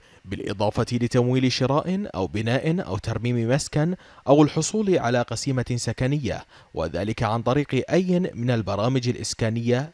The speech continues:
التي تقدمها وزارة الإسكان والتخطيط العمراني. واللافت في الأمر أن القانون أتاح لوزير الإسكان إضافة أي خدمات أخرى تهدف إلى توفير السكن لذوي الدخل المحدود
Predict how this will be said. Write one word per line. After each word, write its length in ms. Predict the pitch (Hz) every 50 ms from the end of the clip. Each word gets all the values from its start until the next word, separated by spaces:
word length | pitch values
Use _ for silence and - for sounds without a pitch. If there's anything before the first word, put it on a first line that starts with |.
| - -
التي 260 | 80 78 - - 101
تقدمها 680 | - 113 113 - 117 117 113 139 143 151 135 131 127 120
وزارة 440 | 110 95 95 101 127 135 139 135 - -
الإسكان 600 | 117 - - - - - 139 135 127 123 120 113
والتخطيط 580 | 95 95 - - 147 143 - - 135 120 -
العمراني. 640 | 107 98 - - 110 113 117 113 107 101 85 73 - - - _ _ _ - _ -
واللافت 500 | 131 143 160 196 220 - - 180 - 135
في 120 | - 123
الأمر 420 | 110 90 85 101 98 85 - - - - _ -
أن 160 | 110 107 104
القانون 480 | 104 110 - - 120 120 135 139 143 143
أتاح 440 | 139 113 123 - - 202 185 - 175
لوزير 480 | 151 127 113 113 113 117 143 151 143
الإسكان 600 | 131 104 87 117 - - - 135 127 131 135 135 - - - - _ _ -
إضافة 400 | 131 131 151 180 190 - 202 175 - 170
أي 420 | - - - 127 151 180 180 170
خدمات 460 | - - 131 117 113 120 131 135 - -
أخرى 640 | 123 110 - - 151 - - - 139 139 147 160 160 - _
تهدف 380 | - 101 85 101 117 110 - 123
إلى 260 | 107 120 123 120 117
توفير 400 | - 123 113 - - 175 175 165
السكن 420 | 151 - - 151 139 - 147 143
لذوي 500 | 143 139 135 135 120 98 101 104 104 113
الدخل 340 | 110 101 123 117 - - 143
المحدود 560 | 131 123 123 113 - 120 127 123 123 117 -